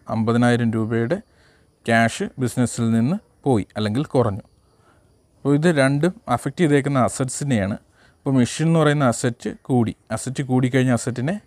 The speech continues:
ഡെബിറ്റ് ചെയ്യണം. ക്യാഷ് എന്ന് പറയുന്ന അസറ്റ് കുറഞ്ഞു, അസറ്റ് കുറഞ്ഞു കഴിഞ്ഞാൽ അസറ്റിനെ ക്രെഡിറ്റ് ചെയ്യണം. വേറൊരു എക്സാമ്പിൾ നോക്കാം. ബിസിനസ്സിന് വേണ്ടിയിട്ട്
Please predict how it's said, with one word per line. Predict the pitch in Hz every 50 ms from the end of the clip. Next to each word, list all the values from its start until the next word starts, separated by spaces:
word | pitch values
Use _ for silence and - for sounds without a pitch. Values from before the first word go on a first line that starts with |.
| _ _ _ - 117 110
ഡെബിറ്റ് | 113 107 110 117 110 -
ചെയ്യണം. | 110 101 95 92 95 - _ _ _ _ _ _ _ _ _ _ _ _ _ _ _ _ _ _ _ _ _ -
ക്യാഷ് | 113 117 117 - -
എന്ന് | 135 139 131
പറയുന്ന | 127 123 123 120
അസറ്റ് | 113 - - 131 - 113
കുറഞ്ഞു, | - 117 110 104 98 98 - - _ -
അസറ്റ് | - - - 110 - 117
കുറഞ്ഞു | 113 113 110 113 117 123
കഴിഞ്ഞാൽ | 123 123 123 123 131 151 190 - -
അസറ്റിനെ | - 110 - 104 104 - 117 151 196 - _ _ _ _ _ _ _ _ _ _ _ -
ക്രെഡിറ്റ് | - 131 127 123 120 117 -
ചെയ്യണം. | 107 98 92 92 92 - _ _ _ _ _ _ _ _ _ _ _ _ _ _ _ _ _ -
വേറൊരു | 151 156 156 156 147 131
എക്സാമ്പിൾ | 107 - - 113 107 104 98
നോക്കാം. | 95 95 90 - - - _ _ _ _ _ _ _ _ _ _ _ _ _ _ _ _ _ _ _ _ _ _ _ _ _ _ _ _ _ _ 539 539 539 - _ _ _ _ _ _ _ _ _ - - _ _ _ _ _ _ _ _ _ _ _ _ _ _ _ _ _ _ _ _ _ _ _ _ _ _ _ _ _ _ _ - _ _ _ _ _ _ _ _ _ _ -
ബിസിനസ്സിന് | 175 160 170 156 - 170 160 135 - - 143 135
വേണ്ടിയിട്ട് | 127 120 110 104 101 - - 151